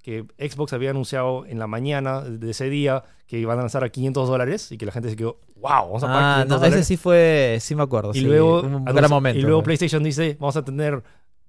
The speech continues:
Speaker 1: todos estos juegos y va a estar cien dólares más barato". Y fue un puñe-, y como que el, todo el estadio, yo estaba ahí presente, yo estaba pri-, ahí en primera fila, todo el estadio se separó. Ahora, estamos hablando a nivel tecnológico y siempre las,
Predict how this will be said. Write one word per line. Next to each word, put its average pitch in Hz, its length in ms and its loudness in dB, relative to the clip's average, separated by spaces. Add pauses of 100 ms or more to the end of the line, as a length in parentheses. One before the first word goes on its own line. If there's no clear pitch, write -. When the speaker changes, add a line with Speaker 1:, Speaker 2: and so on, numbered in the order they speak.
(360)
Speaker 1:
todos 208 220 2
estos 196 200 0
juegos 226 520 2
y 139 100 -4
va 135 80 0
a - 0 -
estar 139 200 -6
cien 185 260 -4
dólares 175 320 2
más 151 140 0
barato". 143 460 -2 (160)
Y 120 180 -6
fue 139 200 -2
un 143 140 0
puñe-, 139 260 -2
y 143 140 -6
como 120 220 -4
que 110 180 -12 (160)
el, 123 200 -12
todo 208 340 -2
el 147 160 0
estadio, 135 640 -2 (140)
yo 131 120 -12
estaba 151 200 -4
ahí 156 100 -2
presente, 139 360 -2
yo 113 40 -4
estaba 139 180 -4
pri-, 143 140 -8
ahí 143 120 -4
en 147 80 -4
primera 131 220 -4
fila, 123 220 -6 (340)
todo 208 160 0
el 190 60 4
estadio 151 320 0
se 113 160 -4
separó. 117 420 -4 (580)
Ahora, 139 320 2 (440)
estamos 196 300 -2
hablando 214 260 2
a 190 60 2
nivel 165 220 2
tecnológico 160 560 0
y 151 160 -4
siempre 208 380 0
las, 147 340 2